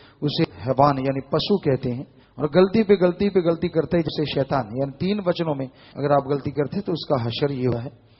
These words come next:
इसलिए गलतियां नहीं करनी है। वचनों पे रह के आगे बढ़े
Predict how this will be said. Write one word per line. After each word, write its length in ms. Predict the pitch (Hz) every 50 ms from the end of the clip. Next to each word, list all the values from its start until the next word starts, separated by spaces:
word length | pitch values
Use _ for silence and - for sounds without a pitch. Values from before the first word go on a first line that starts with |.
| _ _ _ _ -
इसलिए 300 | 135 - 160 151 156 151
गलतियां 400 | 127 139 135 127 139 139 139 127
नहीं 200 | 123 120 131 135
करनी 260 | 139 139 123 135 139
है। 80 | 160 165 135
वचनों 280 | 135 135 - 151 160 160
पे 180 | 147 156 147
रह 80 | 143 143
के 180 | 139 - 170 175 - - - - - - _ _ -
आगे 260 | 123 139 143 160 180
बढ़े 280 | 165 165 165 180 185